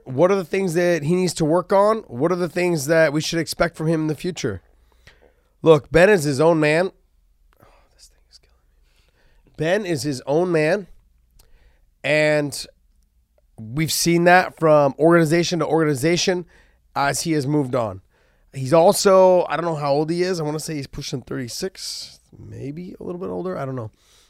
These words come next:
Um, it's up to him. I think, I think realistically, Ben, there's never been any doubt that Ben has the talent to continue to win. Stylistically, the matchups,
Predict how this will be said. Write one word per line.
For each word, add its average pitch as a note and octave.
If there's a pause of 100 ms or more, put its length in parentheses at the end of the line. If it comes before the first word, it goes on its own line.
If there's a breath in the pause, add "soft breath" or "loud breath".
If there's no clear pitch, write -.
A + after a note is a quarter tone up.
(140 soft breath)
Um, D3 (2000)
it's G3+
up C4
to F3
him. A#2 (260)
I D#3+
think, F#3
I F3
think E3+
realistically, G3+
Ben, D#3+
there's E3
never A3
been A3+
any F#3
doubt D3
that C#3
Ben D#3+
has D3+
the C3+
talent D#3
to C#3
continue D3
to C3+
win. D3 (480 soft breath)
Stylistically, E3
the E3+
matchups, D#3